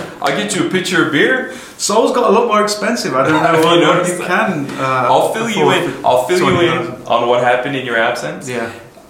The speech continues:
Speaker 2: The variety of beer and the quality of beer has increased. The price has doubly increased.
Speaker 1: Yeah,
Speaker 2: Yeah.
Speaker 1: I've noticed.
Speaker 2: Right?
Speaker 1: I've
Speaker 2: 'Cause when you
Speaker 1: noticed.
Speaker 2: left, beer, like, a, a glass of beer was, like, four or five thousand.
Speaker 1: Yeah.
Speaker 2: Now it's, like, eight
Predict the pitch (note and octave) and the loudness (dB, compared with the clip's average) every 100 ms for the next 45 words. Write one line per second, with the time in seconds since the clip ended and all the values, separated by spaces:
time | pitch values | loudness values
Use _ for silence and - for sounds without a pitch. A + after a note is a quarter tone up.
0 | - - - - C3 A#2+ A#2 A#2 A#2 B2 | -20 -20 -18 -8 -2 0 2 4 4 4
1 | E3 F3 F#3 - - C3 C3+ D3 F#3+ - | 2 0 0 -2 -2 0 2 2 0 -6
2 | - G#2 - D3 E3 D#3 B2 A#2 A#2+ A#2+ | -10 -12 -2 2 2 2 -2 -2 0 0
3 | G#2 G#2 G2+ B2+ F#3+ - - - G#2 D3 | -2 -4 -4 -2 -2 -4 -10 -12 -4 -4
4 | - F#3 F3+ F3 - A#2+ G2+ G2+ - C#3 | 0 2 2 2 -2 -4 -4 -4 0 2
5 | F3+ B2+ F#2+ F#2 - - - - - - | 2 -2 -4 -8 -10 -10 -10 -8 -8 -8
6 | - - A#2 G2+ B2+ C#3+ A2 - - A2 | -10 -6 -2 -2 -2 -2 -6 -8 -2 0
7 | C#3+ - B2 B2+ C#3+ D3+ F#3+ F#3+ F3+ D#3+ | 2 0 -4 -2 0 0 0 0 2 2
8 | - C3 C3 D3+ C#3+ B2+ A#2+ A#2 A2 A2 | 0 -2 -2 0 2 0 -2 -2 -2 -2
9 | G#2+ A2+ - - A2+ G#2 G2 G2+ F#2 - | 2 2 0 -4 -6 -6 -4 -2 -2 -4
10 | - - - A#2+ B2 B2+ A#2 A2+ - A2+ | -14 -20 -8 2 2 2 2 0 2 2
11 | D3 E3+ D#3+ - - - B2+ B2+ B2 - | 2 0 -2 -6 -10 -4 -2 0 -2 0
12 | C3+ C#3 | -2 -2